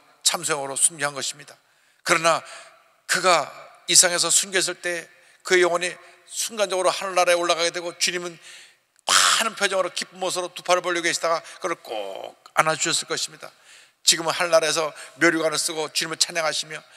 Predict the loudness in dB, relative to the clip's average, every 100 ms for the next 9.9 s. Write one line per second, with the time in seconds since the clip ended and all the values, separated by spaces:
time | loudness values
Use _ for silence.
0 | -10 -2 -2 -2 -2 2 4 4 2 -4
1 | -8 -8 -6 -6 -6 -10 -16 -2 2 4
2 | 2 0 -4 -6 -10 -6 0 0 -2 -6
3 | -2 -2 -2 -6 -18 -6 -4 -4 -6 -20
4 | -10 -4 -4 -4 -4 -2 -2 -2 -4 2
5 | 0 0 -8 -12 -20 _ -4 0 0 0
6 | 0 0 -2 -6 -6 -6 -4 -2 -2 -2
7 | -2 -2 -6 -12 -20 _ _ _ _ _
8 | _ 0 2 2 2 2 -4 -16 -18 -8
9 | 0 2 2 2 2 2 -2 -2 -8